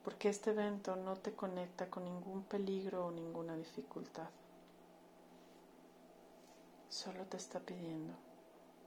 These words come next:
que cualquier pensamiento corrosivo o dolor emocional pase, lo superes.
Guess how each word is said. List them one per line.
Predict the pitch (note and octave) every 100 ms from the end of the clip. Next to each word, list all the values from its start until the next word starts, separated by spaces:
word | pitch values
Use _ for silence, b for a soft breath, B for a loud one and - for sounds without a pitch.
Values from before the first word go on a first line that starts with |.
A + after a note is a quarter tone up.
| - - - - - - - - - - - - -
que | G3
cualquier | - F3 - F3+
pensamiento | F#3 G3 G3 F3+ F3 E3+ -
corrosivo | - E3 F3+ - F3+ F3+ F#3
o | F3+
dolor | E3+ D#3+ E3
emocional | E3 E3 D#3+ - D#3+ D#3+ E3+ F#3+ G3 - - - - - - - - - - -
pase, | F3+ F3+ - - - - - - - - - - - - -
lo | F#3
superes. | - G3 - F3 E3+ - - -